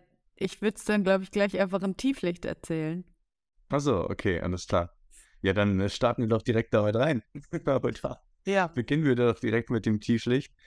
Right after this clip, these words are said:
Speaker 2: Und, äh, ja,
Speaker 1: Wird
Speaker 2: nochmal
Speaker 1: negativ
Speaker 2: zur,
Speaker 1: in die
Speaker 2: zur
Speaker 1: Folge.
Speaker 2: Erklärung. Ja, genau, richtig schön negativ in die Folge reinstarten. Und danach geht's dann nur noch bergauf. Hm, ja, vielleicht wollen wir nochmal ganz kurz erklären, Tanja, wie war das nochmal mit Tieflicht, Hochlicht? Was, was ist da nochmal unser Gedanke dabei?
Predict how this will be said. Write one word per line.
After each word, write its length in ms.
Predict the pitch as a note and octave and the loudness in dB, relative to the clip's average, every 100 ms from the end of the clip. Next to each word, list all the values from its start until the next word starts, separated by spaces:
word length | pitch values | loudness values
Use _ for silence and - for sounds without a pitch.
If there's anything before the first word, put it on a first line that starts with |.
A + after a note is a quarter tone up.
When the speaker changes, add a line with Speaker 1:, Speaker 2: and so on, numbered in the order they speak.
| - - | -20 -8
Speaker 2:
Und, 540 | - G2+ G#2 G#2 G#2 G2+ | 0 2 2 0 0 2
äh, 320 | F#2+ F#2+ F#2+ F#2 F#2+ F2+ - | 4 4 2 -4 -8 -10 -4
ja, 160 | B2 | -2
Speaker 1:
Wird 0 | A#3 | 0
Speaker 2:
nochmal 20 | |
Speaker 1:
negativ 480 | A3+ G#3 A3 - G#3+ | -2 0 -2 -2 -4
Speaker 2:
zur, 60 | G3 | -2
Speaker 1:
in 60 | F#3+ | -2
die 60 | |
Speaker 2:
zur 100 | F3 | -2
Speaker 1:
Folge. 220 | F3+ F3 A#2 | -2 -2 -2
Speaker 2:
Erklärung. 180 | D#3 - _ _ _ _ _ _ - | -6 -8 _ _ _ _ _ _ 0
Ja, 300 | G2 F2+ - - | 2 2 -4 -2
genau, 340 | A#2 G2+ F2 | 2 4 2
richtig 440 | A#2 A#2+ A#2+ - - | 0 0 -2 -4 -8
schön 440 | - G#2+ G#2+ G#2+ G#2+ | -4 0 0 0 -2
negativ 460 | G#2 G2 F#2+ G2 F#2 | -4 -2 -4 -4 -2
in 80 | F2+ | -2
die 80 | |
Folge 240 | E2+ F#2 F2+ | 0 -2 0
reinstarten. 380 | F2 - F2 E2+ | -2 -2 -2 0
Und 40 | E2 | 0
danach 180 | E2+ - | -2 -2
geht's 160 | F2+ | -4
dann 120 | F2 F2 | -4 -2
nur 100 | F#2+ | -2
noch 180 | F#2 | -2
bergauf. 440 | F2+ E2 F#2+ A#2+ - _ _ _ _ - | -2 0 2 0 -4 _ _ _ _ -4
Hm, 540 | F#2 F#2+ F#2+ F#2 F2+ - | -2 0 0 0 -2 0
ja, 100 | F2 | -2
vielleicht 260 | - F2+ - | 0 -2 0
wollen 120 | F2+ | -2
wir 40 | |
nochmal 200 | F2+ F2+ E2+ | 0 0 -2
ganz 160 | F2 | -4
kurz 160 | - F#2 | -8 -8
erklären, 340 | - F2+ F2+ | -4 -2 -2
Tanja, 220 | F2+ F2+ | -2 -2
wie 100 | F#2+ | 0
war 100 | G2+ | 0
das 120 | G2+ A2+ | 0 0
nochmal 160 | G2+ | 0
mit 180 | G2+ G2 | -2 -4
Tieflicht, 480 | - G#2+ A#2 G2+ - | -8 -4 -2 -2 -2
Hochlicht? 460 | G#2+ G#2+ G#2 - | -4 -2 -4 -2
Was, 260 | G2 - - | -4 -4 -4
was 140 | F#2 | -4
ist 100 | - | -2
da 60 | G2 | -2
nochmal 200 | F#2+ F#2+ | 0 -2
unser 160 | G2 F#2+ | -2 -2
Gedanke 300 | G2 G#2 A2 | -2 -4 -4
dabei? 280 | G#2+ A2+ | -4 -4